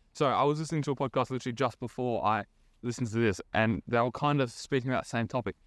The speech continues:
Now, actually, I, that might be wrong. Maybe this wasn't that podcast. But I'll say it anyways, 'cause it actually does have relevance to what Mel was saying there. Um, and it's looking, looking at yourself from a third party. So it's like you're looking down at yourself and looking at the actions that you're taking,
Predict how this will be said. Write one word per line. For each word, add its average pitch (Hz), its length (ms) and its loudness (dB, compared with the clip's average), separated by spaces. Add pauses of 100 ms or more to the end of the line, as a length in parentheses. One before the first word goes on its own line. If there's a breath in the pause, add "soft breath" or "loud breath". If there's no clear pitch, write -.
(160)
Now, 139 200 6
actually, 135 380 4
I, 120 160 6
that 123 180 4
might 113 180 2
be 95 100 0
wrong. 92 260 0
Maybe 127 220 2
this 110 220 -6
wasn't 98 260 2
that 80 160 0
podcast. 85 480 -8 (320)
But 120 100 4
I'll 131 120 6
say 180 180 4
it 143 80 4
anyways, 117 320 4
'cause 110 160 -4
it 113 140 0
actually 123 300 2
does 117 220 4
have 110 160 2
relevance 101 400 0
to 104 100 -4
what 104 240 0 (1120)
Mel 127 240 6
was 113 120 0
saying 120 320 4
there. 90 160 -2 (280)
Um, 113 420 2 (220)
and 127 140 0
it's - 240 -4 (120)
looking, 151 540 -2
looking 143 400 -2
at 147 60 2
yourself 131 400 -2
from 127 240 0
a 107 120 -2
third 123 400 0
party. 107 540 0
So 107 160 -2
it's 101 120 -6
like 113 160 2
you're 113 100 0
looking 131 280 0
down 110 240 4
at 110 60 2
yourself 104 380 0
and 113 100 0
looking 120 240 2
at 113 80 2
the - 120 2
actions 110 300 0
that 117 140 0
you're - 80 -6
taking, 110 420 -2